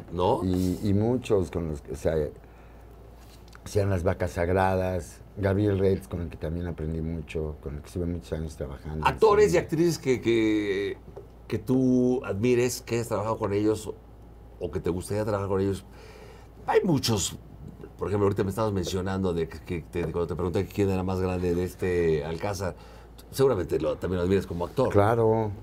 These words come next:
Speaker 2: claro que lo admiro como
Speaker 1: Actorazo,
Speaker 2: actor,
Speaker 1: ¿no?
Speaker 2: ha hecho una carrera increíble y la verdad es que es un actorazo.
Speaker 1: El Cochiloco,
Speaker 2: Desde,
Speaker 1: este
Speaker 2: desde la escuela de teatro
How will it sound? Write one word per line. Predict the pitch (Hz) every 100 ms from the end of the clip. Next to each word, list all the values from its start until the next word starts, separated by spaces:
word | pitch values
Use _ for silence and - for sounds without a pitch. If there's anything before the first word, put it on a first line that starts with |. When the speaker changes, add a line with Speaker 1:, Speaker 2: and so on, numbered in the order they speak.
| -
Speaker 2:
claro | - 104 131
que | -
lo | 104
admiro | 98 110 117
como | 104
Speaker 1:
Actorazo, | 95 95 -
Speaker 2:
actor, | 98 113
Speaker 1:
¿no? |
Speaker 2:
ha |
hecho | 101 101
una | 98
carrera | 95 92 101
increíble | 101 98 92 95 101 92 82
y | 87
la | 90
verdad | 87 87 98
es | 101
que | -
es |
un | 101
actorazo. | 101 98 87 98 - 90 - -
Speaker 1:
El | 87
Cochiloco, | 98 95 107 120 143
Speaker 2:
Desde, | 110 101 110
Speaker 1:
este | 110 113
Speaker 2:
desde | 110 98 110
la | 104
escuela | 98 123 139
de | 131
teatro | - 120 135 127 123